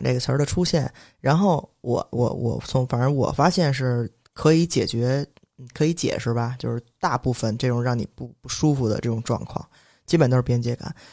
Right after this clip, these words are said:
刚才你说那矫枉过正的问题，我，然后我忽然就想到我，我跟我老板的关系，我老板是一老外啊，然后我当然平时 diss 他的情况非常多，呃，呃，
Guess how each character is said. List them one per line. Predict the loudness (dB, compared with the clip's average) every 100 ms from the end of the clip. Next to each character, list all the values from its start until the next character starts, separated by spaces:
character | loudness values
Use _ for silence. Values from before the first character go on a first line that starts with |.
| _ _
刚 | 6
才 | 8
你 | 8
说 | 6
那 | 8 8
矫 | 6
枉 | 4
过 | 4 4
正 | 6
的 | 6
问 | 4 2
题， | 0 0 -2 -8 _ _
我， | -2
然 | 2 2
后 |
我 | 2
忽 | 2 2
然 | 4
就 | 4
想 | 2 0
到 | 2 4
我， | 2 0
我 | 0
跟 | 2
我 | 4 4
老 | 4
板 | 2
的 | 0
关 | -2 -2 -2
系， |
我 | -2
老 | 0 0
板 | 0
是 | 0 2
一 | 4
老 | 2 2
外 | 0 -2
啊， | -6 -12 -20 _ _ _ _ _ _ _
然 | 0
后 | 0
我 | 2
当 | 4
然 | 4 2 -4
平 | -2 2
时 | 4 4 4
diss | 0 2
他 | 2
的 | 2
情 | 2 0
况 | 0
非 | 2 2
常 | 2 0
多， | 0 -2 -6 -18 -20 -20 -20 _ _ -6
呃， | 2 4 4 0 -6 _
呃， | 0 0